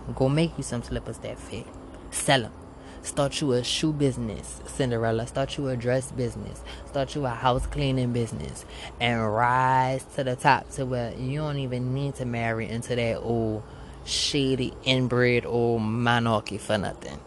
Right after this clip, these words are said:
you know? <laughs> But anyway, I think that's a good wrap up. Um,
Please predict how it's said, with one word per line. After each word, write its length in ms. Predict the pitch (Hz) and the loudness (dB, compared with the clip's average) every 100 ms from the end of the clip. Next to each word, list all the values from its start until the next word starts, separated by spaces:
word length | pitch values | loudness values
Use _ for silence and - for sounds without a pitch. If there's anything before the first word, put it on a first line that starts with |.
| - | -12
you 80 | 123 | -8
know? 140 | 120 120 - - - - - - - - - - - - - | -8 -10 -14 -18 -18 -18 -16 -18 -18 -18 -4 -4 -2 -6 4
<laughs> 120 | 185 - - - - - - - - - | 4 4 -10 -16 -14 -16 -18 -18 -16 -6
But 140 | 143 | -2
anyway, 500 | 135 127 117 110 110 117 - | 0 -2 -2 -2 -4 -8 -8
I 80 | 131 | -8
think 260 | 131 143 127 | -6 -6 -4
that's 220 | 127 - | -4 -4
a 40 | |
good 220 | 117 120 107 | -4 -4 -2
wrap 280 | 110 110 | -2 -2
up. 180 | 110 104 - - - - - - - - | -2 -4 -6 -16 -16 -14 -14 -14 -14 -8
Um, 380 | 113 107 101 | -6 -4 -6